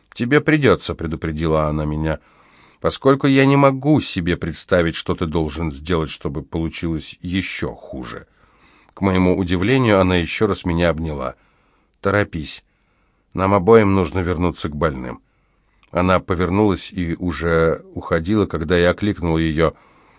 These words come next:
«У Эмзел и детей все в порядке?» Она остановилась и обернулась ко мне, и в этот раз ее улыбка оказалась более уверенной. «У них все хорошо, Невар. И теперь, когда я знаю, что они твои, я буду заботиться о них еще лучше».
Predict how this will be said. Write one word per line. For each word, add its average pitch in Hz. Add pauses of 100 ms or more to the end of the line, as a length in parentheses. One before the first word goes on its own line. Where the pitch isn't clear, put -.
(120)
«У 101
Эмзел 120
и 120
детей 113
все 139
в -
порядке?» 85 (500)
Она 90
остановилась 92
и 90
обернулась 90
ко 87
мне, 92 (380)
и 85
в 85
этот 90
раз 95
ее 90
улыбка 90
оказалась 85
более 90
уверенной. 73 (1160)
«У 87
них 110
все -
хорошо, 135
Невар. 67 (640)
И 82
теперь, 98
когда 101
я 104
знаю, 98
что -
они 90
твои, 98
я 87
буду 82
заботиться 87
о 82
них 85
еще -
лучше». -